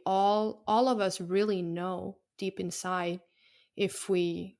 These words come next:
if we let that voice be heard. And it's not important what other people think. About what you do. I think that is to be un-,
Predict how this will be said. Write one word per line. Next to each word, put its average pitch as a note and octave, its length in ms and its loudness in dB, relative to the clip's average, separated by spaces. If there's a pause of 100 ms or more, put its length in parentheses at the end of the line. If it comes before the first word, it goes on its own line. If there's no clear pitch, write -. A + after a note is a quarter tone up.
if G3+ 200 -6
we F#3+ 140 2
let F3+ 320 -2
that F3 260 -2
voice F3+ 720 -2 (960)
be F#3 120 -2
heard. F3+ 540 2
And F3+ 300 -2 (1600)
it's - 160 2
not C4+ 160 12
important B3 400 8
what F#3 120 2
other F3 200 0
people - 280 -10
think. - 460 -12 (920)
About F#3+ 280 4
what E3+ 160 -2
you E3+ 120 -6
do. - 300 -8
I F#3+ 100 -4
think G#3 320 -2
that E3+ 320 2
is E3 200 -8
to - 140 -8
be F3 240 -2
un-, F#3+ 220 2